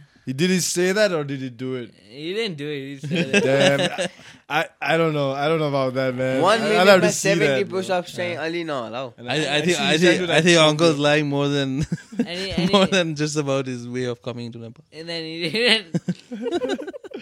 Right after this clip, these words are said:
Speaker 1: We'll have to see that, man.
Speaker 2: I just said, "I hope, I hope not," but, uh, we'll never know. <laughs> No, and then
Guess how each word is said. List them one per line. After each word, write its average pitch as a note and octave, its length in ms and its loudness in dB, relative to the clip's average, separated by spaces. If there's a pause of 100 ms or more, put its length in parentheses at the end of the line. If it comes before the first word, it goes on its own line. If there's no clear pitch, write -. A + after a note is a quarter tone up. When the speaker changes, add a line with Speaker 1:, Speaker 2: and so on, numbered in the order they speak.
(800)
Speaker 1:
We'll D#3 140 2
have D#3+ 100 4
to D3+ 80 -2
see F3+ 300 -2
that, C#3 260 0
man. G#2+ 240 -14
Speaker 2:
I E3 100 -14
just F3+ 200 -10
said, F3+ 160 -4
"I D#3 160 -4
hope, D3+ 440 -10
I D3 200 -10
hope C#3+ 320 -10
not," C3 440 -16
but, B2+ 200 -16 (180)
uh, G#2+ 160 -16
we'll C#3+ 240 -16
never F3 400 -12
know. D#3 480 -10 (400)
<laughs> C4+ 300 -14
No, E3 280 -10
and F#3 220 -10
then G3 160 -8